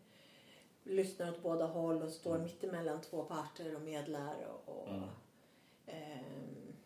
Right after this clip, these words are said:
Speaker 1: befinner sig i det.
Speaker 2: Mm.
Speaker 1: Så att jag, jag kan gilla det också. Men som sagt, sen tycker jag ju också om att, eh, när någon uttrycker någonting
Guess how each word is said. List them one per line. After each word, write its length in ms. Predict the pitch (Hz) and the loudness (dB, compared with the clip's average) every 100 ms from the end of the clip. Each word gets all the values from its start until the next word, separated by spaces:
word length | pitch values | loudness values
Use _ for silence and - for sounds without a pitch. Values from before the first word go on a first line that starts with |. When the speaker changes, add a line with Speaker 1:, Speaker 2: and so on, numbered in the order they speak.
| - - - - - | -20 -20 -20 -20 -12
Speaker 1:
befinner 420 | 165 - 196 185 165 | -10 -8 -6 -6 -6
sig 140 | - | -8
i 100 | - | -10
det. 260 | - - 110 | -10 -8 -6
Speaker 2:
Mm. 200 | 101 104 | -6 -2
Speaker 1:
Så 80 | |
att 100 | 196 | 0
jag, 200 | 208 208 | 0 2
jag 120 | 220 214 | 0 2
kan 160 | 220 214 | 2 4
gilla 180 | 196 | 4
det 80 | 185 | 2
också. 320 | 185 - 147 - - - | 0 0 -2 -4 -8 2
Men 220 | 208 214 | 4 6
som 140 | 233 | 4
sagt, 200 | 233 - | 2 0
sen 160 | 190 208 - - | 2 2 0 -4
tycker 240 | - 233 202 | -4 2 6
jag 80 | 170 | 6
ju 100 | 165 | 6
också 220 | - 165 | 4 4
om 240 | 151 151 | 2 0
att, 280 | 147 143 - | -2 -4 -2
eh, 360 | 160 147 143 139 143 - - - - - | 0 2 2 0 -4 -10 -14 -14 -16 -6
när 420 | 165 175 175 170 | 2 4 6 6
någon 260 | 165 156 156 | 4 2 2
uttrycker 480 | 196 185 - 185 160 | 0 0 -2 -2 0
någonting 580 | 143 143 143 143 - | 0 0 -2 -2 -4